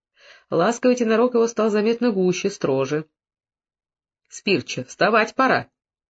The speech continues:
В ответ Спирька повернулся с правого бока на левый, да натянул повыше тулуп. Терпение Иннокентия пришло к концу. "Эй, Спиридон Кузьмич, да ты оглох, что ли?" Не сказал, а прорычал он.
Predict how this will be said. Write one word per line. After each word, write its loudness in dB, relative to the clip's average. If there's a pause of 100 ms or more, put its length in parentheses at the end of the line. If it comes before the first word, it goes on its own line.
(120)
В -8
ответ -2
Спирька -4
повернулся -2
с -12
правого 2
бока -2
на 0
левый, 2 (400)
да 0
натянул 0
повыше 0
тулуп. -4 (680)
Терпение 0
Иннокентия 0
пришло -2
к -14
концу. -4 (460)
"Эй, 0 (140)
Спиридон 2
Кузьмич, -2 (380)
да 0
ты 6
оглох, 4
что 0
ли?" 2 (340)
Не -4
сказал, 0
а 2
прорычал 0
он. -4